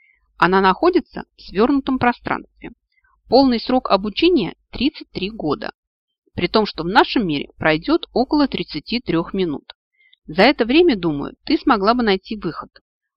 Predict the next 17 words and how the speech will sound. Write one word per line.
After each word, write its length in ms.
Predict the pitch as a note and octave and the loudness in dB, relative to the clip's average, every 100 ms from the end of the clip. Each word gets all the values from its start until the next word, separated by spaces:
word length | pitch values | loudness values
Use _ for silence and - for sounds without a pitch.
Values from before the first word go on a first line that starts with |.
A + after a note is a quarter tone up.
| - | -8
Однако 320 | D#3+ D#3 - | -2 -2 -2
теперь 460 | - - - B3 - | -14 -12 -2 -2 -2
из-за 220 | - D#3 D#3+ | -8 -8 -4
того, 300 | F3+ G3 E3 | -2 0 -2
что 180 | - | -4
ты 140 | D3+ E3+ | -4 -2
оказалась 520 | - E3 F3 D#3 - | 0 -2 0 -2 -2
ввязанной 500 | D#3 F3+ F3 D3+ - | 0 2 2 -2 -10
в 100 | - | -10
поединок 560 | - E3 E3+ E3 D3+ - - | -6 -6 -2 -4 -4 -10 -10
с 100 | E3+ | -4
великими 400 | E3 D#3 D3 D3+ | -4 -4 -6 -4
магами 400 | E3+ D3+ C#3+ C3+ | -2 -2 -4 -4
мира, 300 | C#3+ F3+ A#3 | -2 0 -2
тебя 260 | - D#3+ | -6 -6
не 140 | D#3+ A#3 | -4 -2
примут. 400 | - C4 - | 0 0 -2